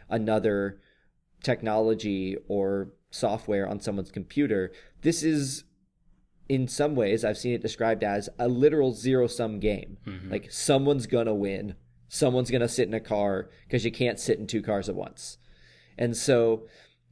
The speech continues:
Speaker 1: it's a really interesting situation where the values that Uber is espousing and Lyft as a good thing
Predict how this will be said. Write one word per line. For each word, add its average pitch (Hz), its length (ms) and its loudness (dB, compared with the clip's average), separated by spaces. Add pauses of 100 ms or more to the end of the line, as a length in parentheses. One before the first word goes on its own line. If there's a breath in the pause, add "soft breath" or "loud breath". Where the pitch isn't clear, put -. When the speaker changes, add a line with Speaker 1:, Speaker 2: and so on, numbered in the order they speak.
Speaker 1:
it's 196 120 4
a 160 60 6
really 170 220 6
interesting 156 540 -2
situation 131 720 0
where 110 440 2 (280 loud breath)
the 127 140 6
values 139 500 4
that 123 200 0
Uber 131 300 2
is 107 180 -2
espousing 113 680 -2 (400)
and 113 220 -4
Lyft 98 300 -4 (240)
as 120 320 2
a 113 140 0
good 127 400 2
thing 127 640 -2